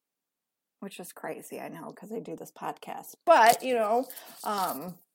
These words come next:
when I do this podcast, it's just me or just me and the other person. And sometimes I get nervous interviewing other people. But the more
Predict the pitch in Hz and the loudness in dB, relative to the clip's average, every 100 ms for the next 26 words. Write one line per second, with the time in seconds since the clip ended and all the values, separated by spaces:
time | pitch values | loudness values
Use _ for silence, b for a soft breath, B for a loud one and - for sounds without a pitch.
0 | _ _ _ _ _ _ _ 190 208 180 | _ _ _ _ _ _ _ -8 -6 -2
1 | 196 202 185 - 175 202 175 - 151 - | 2 2 0 -2 -2 -2 -6 -6 -8 -6
2 | - 175 - 170 233 190 - 151 151 156 | -8 -10 -8 -4 -4 -4 -6 -2 -2 0
3 | 160 - 175 165 175 180 180 170 170 175 | -2 -4 -10 -10 -10 -6 -6 -4 -4 -4
4 | - 208 - - 269 - 403 440 381 302 | -6 -8 -8 -8 -10 -8 -4 -4 -2 -2
5 | 226 180 170 175 - 175 202 175 170 160 | -2 -4 -6 -6 -6 -6 -6 -4 -4 -4
6 | 160 190 180 196 214 B B B B B | -6 -6 -4 -4 -4 B B B B B
7 | B B B B _ _ 294 254 240 220 | B B B B _ _ 12 12 12 6
8 | 196 220 220 240 233 233 233 240 | 6 8 10 8 10 8 8 4